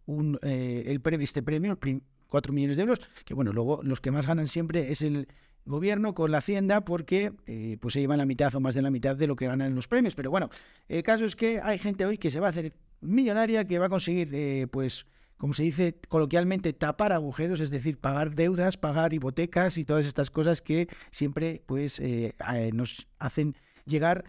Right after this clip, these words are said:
ahogados a final de mes. Así que hoy es un día muy interesante, muy interesante aquí en España, en la Navidad, y es que, como os digo,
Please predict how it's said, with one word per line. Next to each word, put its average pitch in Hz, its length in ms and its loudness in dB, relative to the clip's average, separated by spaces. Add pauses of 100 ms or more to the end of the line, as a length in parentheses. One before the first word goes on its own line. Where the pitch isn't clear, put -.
(280)
ahogados 185 420 2
a 190 80 2
final 160 260 2
de 127 100 2
mes. 120 120 0
Así 156 200 -2
que 196 200 0
hoy 233 300 0
es 180 120 -4
un 180 120 -2
día 202 260 2
muy 240 220 2
interesante, 180 500 0
muy 180 180 0
interesante 160 440 -2
aquí 170 220 0
en 165 100 4
España, 185 300 0
en 175 60 0
la 147 100 0
Navidad, 185 380 2
y 180 60 2
es 170 140 0
que, 196 320 2
como 151 180 -4
os - 80 -2
digo, 156 260 2